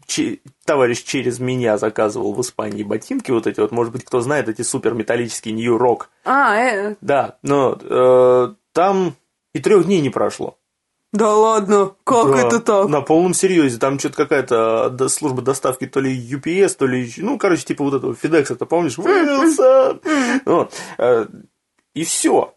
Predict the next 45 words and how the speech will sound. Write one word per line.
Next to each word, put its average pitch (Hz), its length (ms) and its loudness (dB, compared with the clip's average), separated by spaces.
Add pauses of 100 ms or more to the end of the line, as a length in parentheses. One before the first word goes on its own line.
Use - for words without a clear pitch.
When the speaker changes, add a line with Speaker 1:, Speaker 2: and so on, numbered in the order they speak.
Speaker 1:
то - 60 0
есть - 240 -4 (1000)
Speaker 2:
Ну, 302 160 0
просто 392 300 2
в - 20 4
обход 311 380 0
Почты 285 320 -2
России. 277 180 0
Speaker 1:
Да, 214 140 4
да, 208 80 4
да, - 540 0
э, - 80 -8 (300)
и 143 60 -4
причём 143 300 -4
привезли 202 340 -2
прямо 190 260 -4
домой. 185 320 -6 (640)
То - 40 0
есть 147 120 -2
там 156 100 0
Speaker 2:
Ничего. 131 160 -8
Speaker 1:
курьер 139 220 2
звякнул, 170 400 0
та-та-та-та-та, 330 640 -2
всё, - 340 -6 (220)
нормально. 131 480 -2 (120)
М, 101 380 -8 (280)
вот, 107 380 -6
вот, 135 480 -6
э, 156 220 2
за 131 240 -2
это 311 240 2
можно 285 300 0
и 165 580 -4
рублей 135 360 0
пятьсот - 340 -6
тысяч 139 240 -8
накинуть, 120 500 -10
учитывая 151 380 0
там 120 180 -2
ту 117 320 -4
стоимость 113 420 -4
той - 120 -8
посылки, - 420 -2
всё. - 240 -4